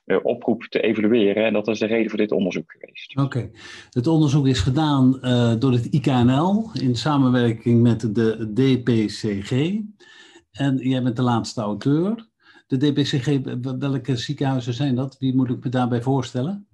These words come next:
Speaker 1: Nou, eh, de, de Dutch Pancreatic Cancer Group, daar kun je eigenlijk heel Nederland bij voorstellen, want daar mag in principe iedereen aan deelnemen met interesse in, eh, pancreaschirurgie.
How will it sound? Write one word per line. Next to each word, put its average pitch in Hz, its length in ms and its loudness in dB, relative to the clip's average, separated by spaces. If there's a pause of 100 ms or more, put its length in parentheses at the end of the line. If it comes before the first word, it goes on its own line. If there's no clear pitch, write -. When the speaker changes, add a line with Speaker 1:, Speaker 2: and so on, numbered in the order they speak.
(840)
Speaker 1:
Nou, 101 320 2
eh, 110 320 4
de, 110 260 2
de 107 140 -2
Dutch 143 340 -4
Pancreatic 120 480 -2
Cancer 156 320 -4
Group, 156 280 -4
daar 110 120 2
kun - 120 -2
je 117 60 6
eigenlijk 98 160 2
heel 95 120 -2
Nederland 120 300 2
bij 127 140 2
voorstellen, 135 440 -2
want 107 220 -8
daar 101 140 2
mag 101 220 -2
in - 140 -12
principe - 440 -4
iedereen 107 560 -2 (280)
aan 104 240 2
deelnemen 101 580 4
met 101 200 0
interesse 104 640 0 (380)
in, 95 200 -2
eh, - 180 0
pancreaschirurgie. 131 840 0